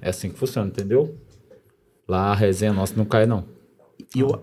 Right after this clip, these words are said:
Speaker 2: e o acesso também, né? Porque você parte na resenha, tem lá o diretor, o treinador, o jogador, o torcedor, o tonto, o cara que tem nada a ver, não sabe o que que tá acontecendo ali.
Speaker 1: <laughs>
Speaker 2: Tem, é, né? Tem de tudo
Speaker 1: É
Speaker 2: ali
Speaker 1: isso
Speaker 2: na,
Speaker 1: mesmo.
Speaker 2: na, na, na resenha, entendeu?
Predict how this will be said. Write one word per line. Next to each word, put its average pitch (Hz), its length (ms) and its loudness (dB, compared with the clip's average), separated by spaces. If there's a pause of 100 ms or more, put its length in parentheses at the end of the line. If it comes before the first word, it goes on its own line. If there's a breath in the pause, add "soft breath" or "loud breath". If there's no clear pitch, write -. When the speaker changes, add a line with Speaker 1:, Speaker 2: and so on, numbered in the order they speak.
Speaker 2:
e 110 80 -2
o 131 80 2
acesso 147 640 0
também, 92 320 2
né? 107 160 2
Porque 107 220 -6
você - 120 -2
parte - 340 -2
na 147 80 2
resenha, 135 440 0
tem 180 160 -2
lá 120 100 2
o 101 60 0
diretor, 135 440 0
o 170 40 -8
treinador, 131 540 2
o 160 60 -2
jogador, 120 720 2
o 135 80 -6
torcedor, 120 680 0 (460)
o 151 100 6
tonto, 151 500 0 (160)
o 131 60 -2
cara 160 180 0
que 160 60 -10
tem 156 120 -2
nada 160 240 0
a 123 40 2
ver, 123 120 -2
não 135 80 -2
sabe 139 160 -2
o - 40 -10
que 135 60 -10
que 123 60 -14
tá 117 100 2
acontecendo 113 520 0
ali. 101 160 -2 (180)
Speaker 1:
<laughs> - 180 0
Speaker 2:
Tem, 170 200 6
é, 185 140 -4
né? 160 240 -2
Tem 180 160 0
de 214 140 4
tudo 214 360 0
Speaker 1:
É 139 40 10
Speaker 2:
ali 120 100 2
Speaker 1:
isso 120 80 2
Speaker 2:
na, 117 140 4
Speaker 1:
mesmo. 113 160 0
Speaker 2:
na, 110 120 2
na, 101 140 0
na 98 140 0
resenha, 90 340 -2
entendeu? 98 380 0